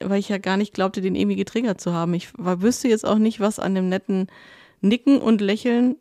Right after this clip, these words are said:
jetzt so hätte triggern können. Weil ich, ich hab nicht abfällig weggeguckt oder irgendwie so pff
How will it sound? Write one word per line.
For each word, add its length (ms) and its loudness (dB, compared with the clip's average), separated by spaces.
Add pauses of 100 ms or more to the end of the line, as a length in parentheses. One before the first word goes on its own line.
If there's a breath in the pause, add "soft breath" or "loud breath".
jetzt 280 -6
so 300 0 (400 soft breath)
hätte 240 -2
triggern 400 2
können. 420 -2 (440)
Weil 300 0
ich, 280 -10 (220)
ich 140 -6
hab 120 -8
nicht 340 -2
abfällig 440 0
weggeguckt 720 -2
oder 220 0
irgendwie 180 0
so 100 -2
pff 280 -8